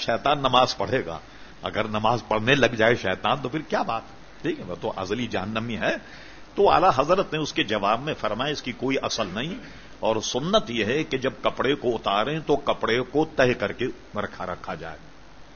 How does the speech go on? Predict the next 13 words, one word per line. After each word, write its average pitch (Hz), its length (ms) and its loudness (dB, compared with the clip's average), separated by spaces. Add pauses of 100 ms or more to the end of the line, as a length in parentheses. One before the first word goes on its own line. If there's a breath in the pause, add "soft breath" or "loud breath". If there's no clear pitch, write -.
(200)
ورنہ 123 280 -2
شیطان 107 420 0
استعمال 95 500 -4
کرتا۔ 95 300 -10 (720 loud breath)
ایک 196 240 4
مرتبہ 147 480 2
ہم 127 160 -2
نے 123 340 -2 (100)
حضرت 113 360 2
علامہ 110 340 2
مولانا 110 380 2
مفتی 113 440 -2
محمد 110 340 -2